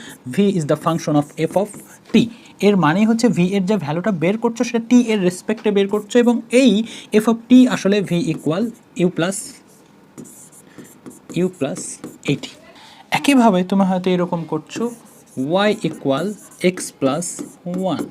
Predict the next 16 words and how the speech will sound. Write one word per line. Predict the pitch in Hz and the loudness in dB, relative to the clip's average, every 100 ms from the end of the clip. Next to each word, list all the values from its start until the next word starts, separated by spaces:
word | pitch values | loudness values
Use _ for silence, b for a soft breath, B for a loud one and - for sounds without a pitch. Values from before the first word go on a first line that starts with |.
| - _ _ - - - | -14 _ _ -20 -20 -4
তো | - | 2
x | 240 247 254 | 2 2 0
এর | 233 233 | 0 0
তুমি | 220 202 | 2 4
মান | 196 196 | 2 0
বসাচ্ছ, | 190 220 220 269 | 0 -2 -2 -2
y | 214 185 190 | 2 2 2
এর | 185 | 0
মান | 185 180 | 0 0
বের | 185 185 | -2 -2
হচ্ছে, | 185 - 180 175 _ - 190 | -8 -10 -12 -14 _ -8 -6
x | - | -4
এর | 180 | -2
মান | 180 | 0
ওয়ান | 180 180 | 0 0
বসাচ্ছ, | 175 175 156 | -2 -2 -8